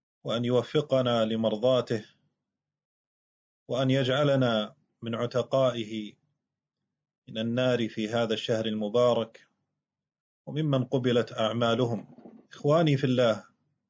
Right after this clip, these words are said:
لا شك أن من نعمة الله سبحانه وتعالى على العبد أن يرزقه ويبلغه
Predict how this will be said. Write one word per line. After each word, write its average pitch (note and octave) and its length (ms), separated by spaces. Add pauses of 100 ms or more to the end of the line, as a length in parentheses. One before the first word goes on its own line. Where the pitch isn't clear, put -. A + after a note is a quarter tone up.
(1400)
لا D#3+ 120
شك D#3+ 280
أن C3+ 580 (1160)
من B2+ 120
نعمة C3 400
الله A#2+ 380
سبحانه A#2+ 560
وتعالى A#2 560
على A2 260
العبد A#2 500 (1900)
أن C3 80
يرزقه C3+ 920 (1600)
ويبلغه C3+ 1080